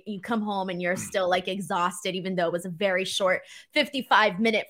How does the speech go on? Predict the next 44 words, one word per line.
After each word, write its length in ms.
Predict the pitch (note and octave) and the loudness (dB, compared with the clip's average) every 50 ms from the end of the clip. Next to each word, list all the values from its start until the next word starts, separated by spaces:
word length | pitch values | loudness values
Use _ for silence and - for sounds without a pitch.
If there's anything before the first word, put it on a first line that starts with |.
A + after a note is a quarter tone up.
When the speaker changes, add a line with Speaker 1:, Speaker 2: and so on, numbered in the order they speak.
| - | -6
Speaker 1:
flight. 260 | - G#3 G3 F#3 F3 - | -2 0 2 2 2 2
But 100 | G#3 F3+ | 2 0
I 60 | F#3+ | 2
was 160 | F#3+ F#3+ - | 0 -2 -4
still 260 | - - F4 G4 G#4+ A#4 | -6 -2 0 2 4 4
exhausted 760 | F4 A3+ F#3+ F#3+ A#3+ A3+ A#3+ D4+ G#4 - - C#5 G#4 - | 2 2 0 2 4 6 6 6 4 4 0 0 0 0
coming 320 | - C4+ C#4+ C4 B3+ A3+ F#3 | -2 -4 -2 0 0 0 0
back, 340 | F#3+ F3+ A#3 D#4+ F4+ - - | 0 -2 -4 -4 -4 -4 -2
though. 120 | - D3+ | -2 0
I 100 | D#3 F#3 | 0 0
came 220 | A3 - D#4 C#4+ B3 | -2 -2 -4 -2 0
home 240 | A#3+ A#3 B3 C#4+ D#4+ | 2 2 2 2 0
and 160 | C#4+ B3 A#3 | -2 -2 -4
took 140 | - - B3+ | -4 -4 -2
a 40 | |
nap 300 | A3 G3 F3+ F#3 G#3+ A3+ - | 0 2 4 4 4 4 2
for, 100 | D4+ B3+ | 2 4
like, 240 | A3+ A3+ A3+ - - | 4 4 4 2 0
three 220 | - - D4 D4+ | 0 2 4 6
hours. 500 | D4+ E4 F#4 F4+ C#4 F#3+ D#3 D3+ F#3+ A3+ - - - _ _ _ _ _ _ _ - - _ _ _ | 6 6 6 4 2 0 0 -2 -4 -6 -8 -14 -20 _ _ _ _ _ _ _ -20 -20 _ _ _
Speaker 2:
I'm 200 | A#2 A#2 A#2+ A#2 | -2 0 2 4
not 260 | A#2+ A#2 A2+ A#2+ - | 6 6 6 6 6
looking 300 | A2+ A2+ A2 G#2 A2 G#2 | 4 2 2 2 0 -2
forward 320 | G2 G#2 G#2 G2+ G2 F#2 F2 | 0 0 2 2 2 0 0
to 40 | G2 | -2
flying 720 | - - A2 G2 F#2+ F#2 F#2+ F#2 F#2 F2 F2 F2+ F2 - _ _ _ _ _ _ _ _ _ _ _ | -4 -2 -2 0 2 2 0 0 -2 -4 -6 -10 -14 -20 _ _ _ _ _ _ _ _ _ _ _
to 220 | - - - - | -10 -8 -4 -2
L 200 | F#2 F2 E2+ F2+ | 0 0 2 2
A 300 | F2 E2+ E2+ E2+ E2+ D2 | 0 0 0 0 -2 -2
in 100 | D#2+ D#2+ | -6 -8
a 40 | D#2 | -10
few 280 | - - - D#2+ D#2 D2 | -10 -12 -10 -10 -8 -8
weeks. 460 | D2+ C#2+ C#2+ C2+ - - - - - | -8 -10 -10 -12 -14 -18 -18 -14 -10
I'm 240 | - D2+ D#2 D#2 E3 | -8 -8 -6 -4 -4
not. 140 | E3 - - | -2 -2 0
Speaker 1:
How 180 | C4 C4 C4+ | 0 2 2
long 140 | C#4+ C#4+ D4 | 2 0 0
is 100 | D4+ C#4 | -2 -2
the 80 | - D#4+ | -6 -8
flight 360 | - - G3 F3+ G#3 G3+ - | -6 -2 -2 -2 -2 -4 -6
for 80 | - F#3 | -8 -6
you 180 | F3 F3 F3+ | -6 -6 -8
from 200 | F3+ - G3 F#3 | -8 -8 -10 -8
Kentucky? 680 | F#3 G3+ F#3+ F#3 - F3+ E3+ - - G#2+ G2 - G3+ | -8 -8 -8 -8 -8 -8 -10 -10 -12 -12 -12 -12 -14